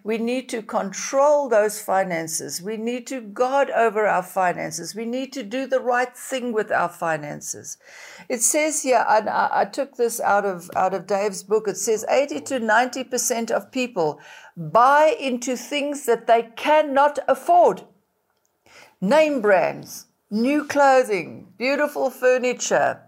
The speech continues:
How do they do that?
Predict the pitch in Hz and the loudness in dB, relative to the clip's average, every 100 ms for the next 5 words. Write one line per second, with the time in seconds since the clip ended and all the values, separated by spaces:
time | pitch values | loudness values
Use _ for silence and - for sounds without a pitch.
0 | _ - - - - - _ _ _ _ | _ -20 -20 -20 -20 -20 _ _ _ _
1 | - - 277 320 302 285 262 247 240 185 | -4 4 6 8 6 2 2 2 2 0
2 | 220 196 151 92 - - | -2 0 0 0 -4 -20